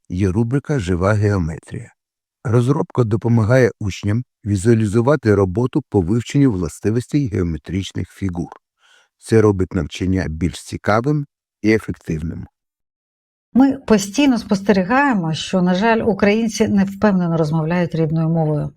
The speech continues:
Speaker 2: До того ж, математична мова специфічна,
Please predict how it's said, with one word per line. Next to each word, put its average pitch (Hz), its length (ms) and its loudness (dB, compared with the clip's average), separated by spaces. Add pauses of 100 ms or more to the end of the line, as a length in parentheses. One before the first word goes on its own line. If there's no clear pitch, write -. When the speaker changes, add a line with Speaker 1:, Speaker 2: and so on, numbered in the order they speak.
(120)
Speaker 2:
До 202 140 4
того 196 240 2
ж, 196 160 -2
математична 196 680 0
мова 175 240 2
специфічна, - 760 -8